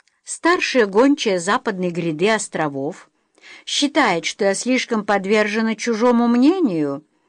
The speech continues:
с обманчивой мягкостью в голосе произнесла девчушка.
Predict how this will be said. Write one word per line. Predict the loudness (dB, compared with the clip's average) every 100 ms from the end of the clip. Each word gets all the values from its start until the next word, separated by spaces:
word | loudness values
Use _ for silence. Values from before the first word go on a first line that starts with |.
| _ _ _ _
с | -4 -2
обманчивой | -2 -2 -4 -4 -8 -6 -6
мягкостью | -4 -4 -6 -10 -14 -14 -14
в |
голосе | -2 0 0 -4 -10 -12 _ _ -4
произнесла | -2 -2 -4 -8 -4 -4 -4
девчушка. | -8 -12 -10 -10 -10 -14 -18